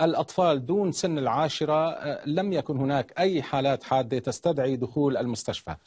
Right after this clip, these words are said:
في هذه الحالة بالتحديد الطفلة عمرها سنتان ونصف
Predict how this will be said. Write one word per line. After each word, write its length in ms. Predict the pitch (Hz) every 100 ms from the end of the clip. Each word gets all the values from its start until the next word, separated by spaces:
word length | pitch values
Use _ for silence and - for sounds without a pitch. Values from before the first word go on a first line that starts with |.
| - -
في 120 | - 165
هذه 280 | 220 214
الحالة 300 | 190 - 208
بالتحديد 640 | 180 151 156 - 180 135 123
الطفلة 360 | 127 - 160
عمرها 340 | 147 156 147 135
سنتان 500 | - 131 - 147 139
ونصف 460 | 127 151 190 185